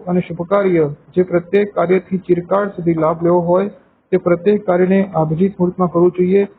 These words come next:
આજે રાહુકાળનો સમય સવારના સાત વાગ્યાને ત્રીસ મિનિટથી સવારના નવ વાગ્યા સુધીનો હતો. કોઈ પણ નવું કાર્ય આ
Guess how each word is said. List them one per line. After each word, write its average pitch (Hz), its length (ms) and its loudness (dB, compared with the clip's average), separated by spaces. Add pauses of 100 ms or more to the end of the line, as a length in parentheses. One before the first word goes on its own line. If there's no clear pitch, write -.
(280)
આજે 180 300 2
રાહુકાળનો 190 500 0 (100)
સમય 185 300 0
સવારના 185 640 0
સાત 185 260 -4
વાગ્યાને 190 260 2
ત્રીસ 180 360 -2
મિનિટથી 190 440 2 (500)
સવારના 180 260 2
નવ 185 160 2
વાગ્યા 185 200 2
સુધીનો 180 420 -2
હતો. 170 340 0 (480)
કોઈ 180 80 2
પણ 202 200 0
નવું 190 220 0
કાર્ય 190 380 0
આ 196 80 -4